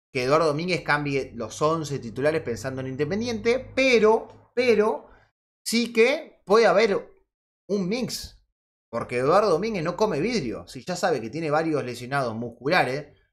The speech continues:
no va a seguir estirando la máquina. Antes el otro día jugó en Bolivia con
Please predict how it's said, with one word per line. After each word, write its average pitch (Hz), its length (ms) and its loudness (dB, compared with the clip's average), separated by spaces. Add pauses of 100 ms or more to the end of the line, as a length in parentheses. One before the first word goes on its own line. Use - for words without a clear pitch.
(140)
no 143 60 2
va 196 80 4
a 220 40 0
seguir 147 260 -6
estirando 127 460 -2
la 113 140 -4
máquina. 107 480 -8 (480)
Antes 170 180 -4
el 139 60 0
otro 127 120 -6
día 139 140 0
jugó 131 180 -6
en 123 80 -6
Bolivia 165 380 0
con 95 380 -12